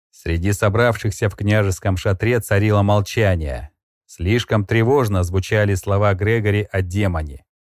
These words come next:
«И как бороться с этим банши?» поинтересовался Калита.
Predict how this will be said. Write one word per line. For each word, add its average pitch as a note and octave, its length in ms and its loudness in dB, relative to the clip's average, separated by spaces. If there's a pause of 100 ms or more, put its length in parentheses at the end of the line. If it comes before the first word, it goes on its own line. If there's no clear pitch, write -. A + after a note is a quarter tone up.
(180)
«И G#2 100 -2
как B2+ 300 0
бороться A2+ 720 0
с - 120 -14
этим G#2+ 360 -2
банши?» G#2+ 580 0 (320)
поинтересовался F2+ 1000 -2
Калита. F2 600 -4